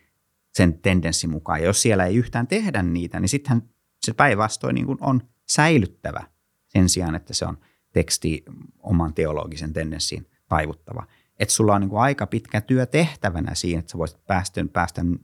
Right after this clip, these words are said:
tän tyyppisiin rajuihin väitteisiin, että, että niinku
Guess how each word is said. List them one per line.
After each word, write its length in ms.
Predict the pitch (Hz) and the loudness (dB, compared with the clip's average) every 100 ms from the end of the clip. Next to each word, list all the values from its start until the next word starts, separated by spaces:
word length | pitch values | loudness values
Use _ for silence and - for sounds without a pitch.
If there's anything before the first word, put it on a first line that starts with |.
| _ _ _ | _ _ _
tän 180 | 90 85 | 2 2
tyyppisiin 420 | 80 80 87 85 | 2 -2 -4 0
rajuihin 500 | 85 80 78 80 - | 0 -2 -4 -8 -2
väitteisiin, 640 | 80 78 _ 82 - 76 82 | -2 -2 _ -8 -6 -8 -10
että, 240 | - 85 - _ _ _ _ _ - | -10 -12 -14 _ _ _ _ _ -8
että 320 | - - - _ _ _ _ _ _ _ _ - | -6 -4 -4 _ _ _ _ _ _ _ _ -6
niinku 240 | 73 69 | -4 -4